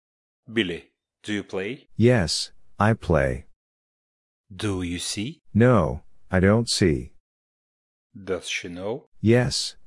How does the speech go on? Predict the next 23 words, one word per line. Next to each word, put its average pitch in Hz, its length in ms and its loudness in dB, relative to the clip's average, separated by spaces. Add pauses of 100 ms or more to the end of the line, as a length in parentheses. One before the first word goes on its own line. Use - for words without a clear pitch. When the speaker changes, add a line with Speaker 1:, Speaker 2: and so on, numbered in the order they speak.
(120)
Speaker 2:
she - 260 2
knows. 95 580 2 (1000)
Speaker 1:
Does 92 220 -6 (100)
he 90 100 -10
know? 120 360 -8 (140)
Speaker 2:
No, 101 480 4 (300)
he 110 180 2
doesn't 101 360 4
know. 85 440 0 (960)
Speaker 1:
Billy, 92 400 -8 (380)
do 110 120 -10
you 113 120 -4
like 113 220 -6
apples? - 560 -10 (180)
Speaker 2:
No, 135 200 4
Oleg. 120 680 0 (1040)
I 104 100 4
don't 139 240 4
like 123 240 4
apples. 101 600 0 (960)
I 104 120 2
like 120 340 4
oranges. 120 680 2